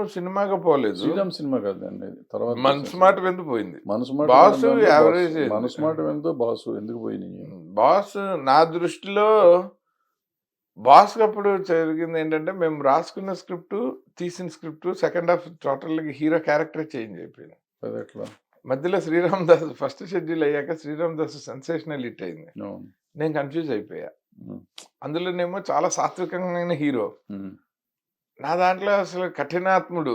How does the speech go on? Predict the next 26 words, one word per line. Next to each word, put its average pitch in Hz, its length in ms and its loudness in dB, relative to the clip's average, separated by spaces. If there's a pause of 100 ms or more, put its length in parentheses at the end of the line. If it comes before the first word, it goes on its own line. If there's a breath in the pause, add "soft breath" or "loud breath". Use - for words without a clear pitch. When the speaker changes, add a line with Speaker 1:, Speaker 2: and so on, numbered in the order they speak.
(120)
Speaker 1:
అంటే 147 240 4
మనం 147 280 -2 (220)
ఎలా 139 220 0
చెప్పాలంటే, 156 540 -2
ఇప్పుడు 147 200 -6
మీకు 147 340 -4 (380)
నాగేశ్వరరావు 165 600 2
గారు 160 160 4
ప్రేమ్ 147 360 -2
నగర్లో 151 440 0
ఒక 139 120 -2 (240)
ఉదాత్తత 143 500 2
ఉంటుంది, 127 380 -8
అందరూ 147 320 -2 (220)
లైక్ 127 220 -2
చేశారు. 87 400 -10 (800)
విచిత్ర 214 360 2
బంధంలో 208 400 4
ఆయన 185 100 2
ఫస్ట్ 175 360 -4
సీన్‌లో 214 340 -2
వాణిశ్రీ 190 400 4
గారిని 190 220 2
రేప్ 160 180 0
చేస్తాడు. - 340 -8 (160)
Speaker 2:
అవును. 98 200 -12